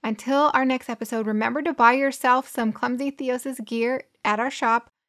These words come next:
clumsy theosis dot net. Click the word shop in the menu, or you could also click the word donate in the menu, which is right next to the word shop.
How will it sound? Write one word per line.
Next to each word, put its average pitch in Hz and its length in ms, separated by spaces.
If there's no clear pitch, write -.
clumsy 240 360
theosis 233 440
dot 220 220
net. 214 420
Click 277 220
the 262 100
word 240 160
shop 233 280
in 226 80
the 226 80
menu, 208 520
or 330 240
you 320 140
could 285 120
also 269 240
click 285 220
the 285 100
word 277 220
donate 330 340
in 285 80
the 254 60
menu, 220 260
which 233 140
is 269 160
right 330 280
next 302 400
to 359 160
the 330 120
word 320 320
shop. 339 360